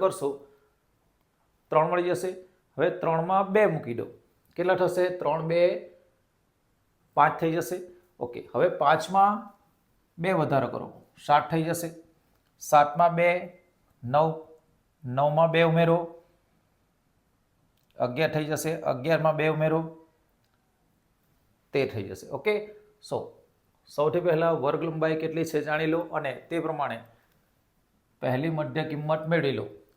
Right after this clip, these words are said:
અને પછી એમાં વર્ગ લંબાઈ બે છે, બે જેટલો શું કરતા જાઓ? વધારા કરતા જાઓ, મળી જશે.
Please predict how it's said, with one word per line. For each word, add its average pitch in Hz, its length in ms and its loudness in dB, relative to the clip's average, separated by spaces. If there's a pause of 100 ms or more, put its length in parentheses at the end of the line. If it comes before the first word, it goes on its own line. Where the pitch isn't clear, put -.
(140)
અને 151 180 2
પછી 131 300 -2 (200)
એમાં 139 220 0 (1120)
વર્ગ 127 300 2
લંબાઈ 156 320 0
બે 156 80 8 (140)
છે, 160 120 2 (480)
બે 139 160 0 (120)
જેટલો 147 240 0
શું 165 200 -6
કરતા 143 300 0
જાઓ? 143 180 4 (1000)
વધારા 143 400 6
કરતા 113 260 -4
જાઓ, 120 100 -6 (220)
મળી 120 240 -2
જશે. - 240 -8